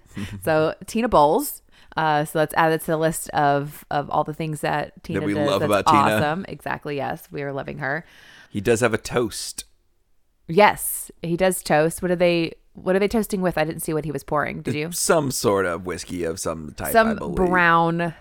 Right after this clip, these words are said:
Speaker 1: liquor. <laughs>
Speaker 2: Yes, but, uh, he says, "Here's to punching above our weight."
Speaker 1: I like it.
Speaker 2: <laughs>
Speaker 1: I, they, I, I can't decide if I want them to be in love.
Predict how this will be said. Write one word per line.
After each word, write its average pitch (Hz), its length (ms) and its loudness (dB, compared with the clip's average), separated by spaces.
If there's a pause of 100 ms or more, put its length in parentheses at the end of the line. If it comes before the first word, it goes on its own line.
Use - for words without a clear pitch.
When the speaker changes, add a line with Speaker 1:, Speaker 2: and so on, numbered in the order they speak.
(120)
Speaker 1:
liquor. 165 840 4
<laughs> - 80 -14
Speaker 2:
Yes, 240 340 -2
but, 330 340 4
uh, 82 180 0 (140)
he 104 80 -10
says, 87 400 -8 (640)
"Here's 107 340 0
to - 120 -2
punching 110 520 -4
above 87 320 -6
our 82 140 -4
weight." 71 400 -12 (920)
Speaker 1:
I 196 100 0
like 165 240 2
it. 151 420 2 (420)
Speaker 2:
<laughs> - 0 - (420)
Speaker 1:
I, 302 640 2
they, 262 560 2 (280)
I, 285 240 4
I 277 160 6
can't 349 380 -2
decide 180 880 2 (1040)
if 196 160 2
I 208 120 10
want 185 300 2
them 185 140 2
to 180 140 -4
be 160 160 -4
in 139 120 -4
love. - 400 -6